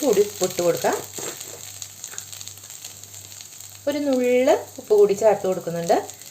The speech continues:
ഇനി ഇതും കൂടി ചേർത്തിട്ട് നന്നായിട്ടൊന്ന് ഇളക്കി കൊടുക്കാം. ഇപ്പോൾ ഏകദേശം നമ്മുടെ പരിപ്പ് തോരൻ ഇവിടെ തയ്യാറായിട്ടുണ്ട്. നമ്മുടെ തൃശ്ശൂർക്കാരുടെയൊക്കെ ഏറ്റവും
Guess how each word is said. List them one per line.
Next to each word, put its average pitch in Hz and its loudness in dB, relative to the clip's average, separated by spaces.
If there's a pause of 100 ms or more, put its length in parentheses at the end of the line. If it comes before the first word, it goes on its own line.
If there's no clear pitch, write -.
(120)
ഇനി 254 0
ഇതും 208 2
കൂടി 190 2 (220)
ചേർത്തിട്ട് 190 4
നന്നായിട്ടൊന്ന് 190 2
ഇളക്കി 196 -2
കൊടുക്കാം. 147 -2 (4000)
ഇപ്പോൾ 247 2 (340)
ഏകദേശം 214 4
നമ്മുടെ 214 4
പരിപ്പ് 202 2
തോരൻ 190 4
ഇവിടെ 190 2
തയ്യാറായിട്ടുണ്ട്. 185 4 (500)
നമ്മുടെ 202 0
തൃശ്ശൂർക്കാരുടെയൊക്കെ 202 4
ഏറ്റവും 202 4